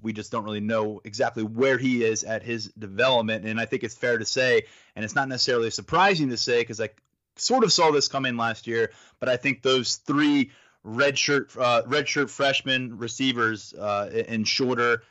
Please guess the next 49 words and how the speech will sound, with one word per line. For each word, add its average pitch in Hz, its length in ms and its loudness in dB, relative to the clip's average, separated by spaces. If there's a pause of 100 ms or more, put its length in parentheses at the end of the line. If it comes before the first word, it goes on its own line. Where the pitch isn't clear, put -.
(100)
and 92 120 -10
Dotson 117 560 0
and 104 140 -6
George 113 560 0
have 110 240 -4
leapfrogged 107 840 2 (280)
the 107 760 2
guys 117 240 2
who 113 80 -2
were 110 80 -2
there 107 160 2
before 123 400 -2
them, 101 360 -2
uh, 101 260 0 (180)
in, 104 320 -2
in 104 100 -6
Sullivan 110 460 0
Brown 101 460 0 (320)
a-, 107 180 -10
and 107 180 -2
Hippenhammer. 113 500 -2
Of 104 120 -6
course, 117 300 2
K 131 200 -2
J 113 160 -2
Hamler 117 480 -2
was 107 180 -4
in 107 80 -4
Hippenhammer 110 480 -4
and 98 100 -8
Sullivan 104 420 0
Brown's 104 420 0
class. 104 460 0
His 113 260 -4
career's 107 380 -6
on, 104 240 -4
on 110 160 -2
the 101 80 -2
right 104 160 2
track 101 240 -4
at 98 60 -14
this 107 140 -8
point. 107 240 -8
He's 117 200 -4
going 117 280 0
to 110 80 -6
need 113 240 0
to 117 80 -6
be 110 300 0